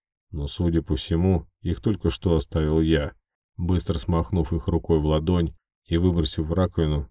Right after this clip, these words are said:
я направился вглубь квартиры. Когда проходил мимо ванны, услышал звук льющейся воды. Видимо, кто-то последовал моему примеру. В гостиной я застал картину, которая меня, откровенно говоря, приятно порадовала.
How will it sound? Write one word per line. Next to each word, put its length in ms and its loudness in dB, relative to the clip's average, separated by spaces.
я 200 -2
направился 640 0
вглубь 340 -4
квартиры. 640 -6
Когда 320 0
проходил 480 0
мимо 300 2
ванны, 340 2
услышал 480 -2
звук 320 -2
льющейся 480 -2
воды. 480 0
Видимо, 420 -4
кто-то 340 -2
последовал 640 -4
моему 380 -2
примеру. 600 -2
В 120 -8
гостиной 640 2
я 140 4
застал 420 2
картину, 580 2
которая 440 2
меня, 240 2
откровенно 640 2
говоря, 480 2
приятно 520 0
порадовала. 720 -2